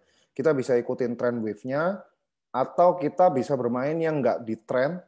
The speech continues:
tapi ini supporting the trend. Nah, konstruksi ini kan,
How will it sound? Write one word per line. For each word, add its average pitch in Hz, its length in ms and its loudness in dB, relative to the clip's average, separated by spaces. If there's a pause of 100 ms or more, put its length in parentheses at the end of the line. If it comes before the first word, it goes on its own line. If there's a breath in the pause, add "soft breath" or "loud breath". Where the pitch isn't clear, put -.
(220)
tapi 143 240 0
ini 190 80 -2
supporting 147 480 0
the 120 80 -2
trend. 104 400 -4 (1500)
Nah, 117 320 -2 (480)
konstruksi 147 480 0
ini 190 160 2
kan, 233 160 6